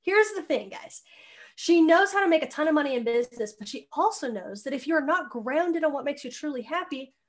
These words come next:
then all the money in the world will not be enough ever. Liz's main focus at the moment is sharing her message of how to be authentic, and she does this through her work as a keynote speaker, assisting others to kapow with the various training programs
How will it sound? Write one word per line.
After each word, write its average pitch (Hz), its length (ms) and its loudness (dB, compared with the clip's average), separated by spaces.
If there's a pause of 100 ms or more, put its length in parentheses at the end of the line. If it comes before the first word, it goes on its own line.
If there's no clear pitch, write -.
(100)
then 233 120 -2 (100)
all 247 180 -6
the 311 100 -4
money 240 400 -4
in 226 100 -8
the 233 80 -6
world 202 380 -6
will 208 120 -6
not 196 260 -10 (100)
be 202 140 -12
enough 180 460 -14 (280)
ever. 208 380 -4 (640)
Liz's 254 240 -4
main 262 240 2
focus 311 260 2
at 311 80 -4
the 269 60 -4
moment 240 280 -2
is 214 120 -6
sharing 240 300 -4
her 302 120 0
message 226 500 -2 (320)
of 214 80 -10
how 226 160 0
to 233 80 -8
be 247 120 -8
authentic, 208 440 -6 (100)
and - 100 -18
she - 300 -12
does 302 260 -2
this 208 180 -10
through 220 260 -4
her 208 380 -4 (120)
work 269 280 0
as 202 140 -6
a 202 40 -16
keynote 311 280 0
speaker, 233 400 -6 (240)
assisting 220 340 -4
others 311 280 2
to 262 160 -6
kapow 359 680 4 (300)
with 247 100 2
the 240 80 -4
various 311 340 2
training 269 260 -2
programs 240 420 -2